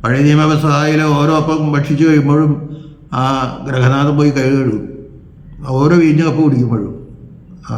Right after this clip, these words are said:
അതിൻ്റെ അർത്ഥങ്ങളൊക്കെ ഉണ്ടത്. എല്ലാം പറഞ്ഞൊന്നും ഇവിടെ തീരും നിൽക്കൂല, അതുകൊണ്ടാണ് ഞാൻ പറയുന്നത്. ശിവക്കോനെ ചോദിച്ചുകൊണ്ട് നിങ്ങൾ എനിക്ക് വേണ്ടി പ്രാർത്ഥിക്കണം. അന്നാഫോറ തുടങ്ങാൻ പോവുകയാണ്, വിശുദ്ധ കുർബാന ശരിക്കും ആരംഭിക്കുകയാണ്. അപ്പോൾ മുട്ടുകുത്തി അവിടെ പ്രാർത്ഥിക്കുകയാണ്.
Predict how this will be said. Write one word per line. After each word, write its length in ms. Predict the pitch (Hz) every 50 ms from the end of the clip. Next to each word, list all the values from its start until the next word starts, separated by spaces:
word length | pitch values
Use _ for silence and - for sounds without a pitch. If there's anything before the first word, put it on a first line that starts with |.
| 117 117
അതിൻ്റെ 200 | 123 123 123 135 131
അർത്ഥങ്ങളൊക്കെ 460 | 127 123 - 131 135 139 147 143 143 135 120
ഉണ്ടത്. 220 | 113 - - - - - - - - - - - - - - - - - - - - - - - - - - 107
എല്ലാം 220 | 101 113 123 139 139 143
പറഞ്ഞൊന്നും 360 | 135 131 135 139 139 143 139
ഇവിടെ 140 | 127 123 131 139 127 123
തീരും 240 | 143 127 127 127 123 127
നിൽക്കൂല, 260 | 117 - 139 139 123 110 104
അതുകൊണ്ടാണ് 280 | 110 110 120 117 117 110
ഞാൻ 60 | 92 -
പറയുന്നത്. 240 | - - - - - - - - - - - - - - - - - - - - - - - - - - - -
ശിവക്കോനെ 420 | - 127 123 123 120 135 135 143 151 147
ചോദിച്ചുകൊണ്ട് 420 | 139 127 123 117 127 123 113 117 117 120
നിങ്ങൾ 160 | 113 120 131 127
എനിക്ക് 180 | 135 127 135
വേണ്ടി 140 | 147 151 147 147
പ്രാർത്ഥിക്കണം. 560 | 147 151 151 147 135 160 160 170 170 190 214 202 - - - - - - - - - - - - - - - - - _ - - - - - - - - - - - - - - - - - - - - - - - - - - -
അന്നാഫോറ 440 | 131 147 151 156 147 160 156 151 160 156 147
തുടങ്ങാൻ 300 | 139 139 139 147 151 147 147
പോവുകയാണ്, 260 | 143 135 120 - - - 123
വിശുദ്ധ 200 | 120 - 135 143 147
കുർബാന 360 | 147 135 139 143 147 147 143 - -
ശരിക്കും 260 | 131 131 131 139 131 120
ആരംഭിക്കുകയാണ്. 520 | 110 110 107 107 104 98 104 92 95 - - - - - - - - - - - - - - - - - - - - -
അപ്പോൾ 140 | - 135 131 123
മുട്ടുകുത്തി 360 | 117 120 151 151 151 151 151 143
അവിടെ 140 | 135 143 135 139
പ്രാർത്ഥിക്കുകയാണ്. 580 | 123 123 120 120 123 123 117 117 110 - -